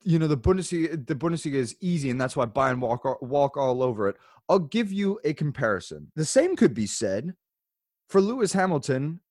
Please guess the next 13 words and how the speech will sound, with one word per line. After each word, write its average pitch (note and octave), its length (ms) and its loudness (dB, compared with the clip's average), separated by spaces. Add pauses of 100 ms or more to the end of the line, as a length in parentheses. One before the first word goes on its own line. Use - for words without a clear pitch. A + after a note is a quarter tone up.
(340)
and D#3 220 2
win, E3+ 260 4
and D3+ 240 0
just E3 200 -2
getting E3 220 2
his C3+ 160 0
ninety-second D#3+ 800 0
win, C#3+ 220 0
breaking D3 420 0
Michael, C3+ 480 0
uh, C#3 120 2
Michael C3+ 360 0
Schumacher's C3 680 -4